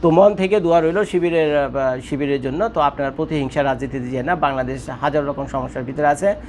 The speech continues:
আসেন, আমরা কে ছাত্রদল করি, কে শিবির করি, কে আওয়ামী লীগ করি, আহ, আহ, কে, আহ, আহলে হাদিস, তারপর কে আহলে কোরআন, বুঝছেন? তো এইসব ধর্মীয় ভেদাভেদ, এই ধরনের পলিটিক্যাল ভেদাভেদ, ডিসক্রিমিনেশন, এগুলো যা কিছু আছে,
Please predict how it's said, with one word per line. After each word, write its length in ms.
আসেন, 400
আমরা 520
কে 120
ছাত্রদল 560
করি, 420
কে 120
শিবির 380
করি, 420
কে 120
আওয়ামী 260
লীগ 200
করি, 340
আহ, 80
আহ, 840
কে, 400
আহ, 380
আহলে 300
হাদিস, 560
তারপর 380
কে 120
আহলে 300
কোরআন, 340
বুঝছেন? 380
তো 80
এইসব 480
ধর্মীয় 380
ভেদাভেদ, 480
এই 100
ধরনের 400
পলিটিক্যাল 440
ভেদাভেদ, 420
ডিসক্রিমিনেশন, 760
এগুলো 280
যা 180
কিছু 260
আছে, 300